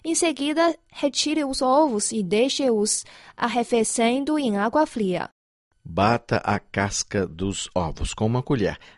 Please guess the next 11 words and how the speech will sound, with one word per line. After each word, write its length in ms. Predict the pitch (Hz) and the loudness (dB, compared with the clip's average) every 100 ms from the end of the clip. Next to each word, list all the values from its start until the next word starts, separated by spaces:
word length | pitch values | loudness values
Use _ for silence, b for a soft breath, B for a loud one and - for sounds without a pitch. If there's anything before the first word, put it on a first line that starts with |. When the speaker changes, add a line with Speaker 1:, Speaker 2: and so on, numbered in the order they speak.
| B | B
Speaker 2:
até 240 | - 101 | -6 -6
que 180 | - 92 | -4 -4
esta 180 | 90 90 | -4 -6
comece 600 | - 90 90 101 - 101 | -4 -2 -2 -2 -2 -2
a 80 | |
rachar. 680 | 95 104 107 - - - - _ b - | -2 -4 -4 -4 -4 -8 -14 _ b -6
Coloque 640 | - 87 87 87 - 87 | -2 0 0 0 -6 -8
na 240 | 87 87 | -4 -4
panela 560 | 85 80 78 80 76 73 - | -4 -6 -6 -8 -8 -12 -8
a 140 | 104 | -8
canela, 600 | - 160 156 139 151 170 | -2 -2 0 0 0 -4